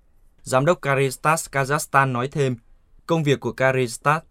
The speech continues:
không chỉ nhằm giúp đỡ các gia đình bằng cách thúc đẩy việc đưa các em đến trường và đồng hành với thế giới lao động,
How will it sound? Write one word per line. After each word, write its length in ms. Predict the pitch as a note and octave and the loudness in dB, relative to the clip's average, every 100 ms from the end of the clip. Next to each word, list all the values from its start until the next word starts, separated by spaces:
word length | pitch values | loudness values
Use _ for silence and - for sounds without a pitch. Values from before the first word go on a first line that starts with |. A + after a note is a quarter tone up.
| _ _ | _ _
không 180 | - F#3 | -4 -2
chỉ 160 | D3+ | 0
nhằm 240 | A#2 A#2+ A#2+ | 0 0 -2
giúp 160 | D#3+ | -4
đỡ 160 | E3+ F#3 | 0 0
các 180 | G3+ F#3+ | 0 -4
gia 220 | D#3+ D#3 | 0 0
đình 280 | C#3+ A2+ G#2 | 2 -2 -2
bằng 180 | A#2 A#2 | -4 -4
cách 200 | E3+ - | -4 -4
thúc 140 | A3 | -6
đẩy 240 | D3 B2+ G#2 | -2 -2 -2
việc 220 | A#2 A#2 | -4 -4
đưa 140 | D3+ | -4
các 220 | D3+ F#3 | -4 -6
em 200 | - D3+ | -4 -2
đến 180 | B2+ B2+ D3+ | 0 -2 -2
trường 280 | C#3+ A2+ G2 - - | -2 -2 -4 -14 -8
và 120 | B2+ | 0
đồng 180 | C3 C3 | 2 2
hành 180 | B2+ | 0
với 140 | A2+ C#3+ | 0 0
thế 180 | D3 C3+ | 2 0
giới 200 | C3 D3+ | 0 0
lao 200 | D#3+ D3 | 0 0
động, 220 | C3+ | 0